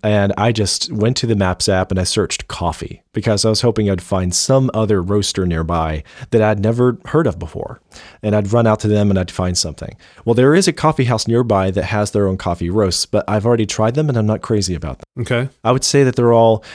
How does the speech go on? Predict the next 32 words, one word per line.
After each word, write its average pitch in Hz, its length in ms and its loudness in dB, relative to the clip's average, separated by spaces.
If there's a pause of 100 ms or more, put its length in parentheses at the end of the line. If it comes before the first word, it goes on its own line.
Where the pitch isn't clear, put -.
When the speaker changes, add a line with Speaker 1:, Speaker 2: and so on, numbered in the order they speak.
(180)
Speaker 1:
kind 139 180 0
of 147 80 0
on 147 80 4
the 117 80 0
dark 110 240 2
side 151 340 0
and 113 200 0
not 113 160 2
especially 95 420 -4
fresh. - 480 -10 (320)
So 107 420 2 (180)
I 123 120 2
knew 135 180 4
that 113 140 0
my, 101 460 0 (340)
my 98 180 0
best 117 340 0
bet 80 380 -4
was 104 400 0
to 107 240 -2
forego 107 400 0
them, 95 240 0
and 95 100 2
I 95 40 2
might 110 260 2
as 95 140 0
well 95 420 2
go 95 200 -2
to 92 120 -6
the 90 80 -4
nearest 85 340 -4
Starbucks, - 680 -4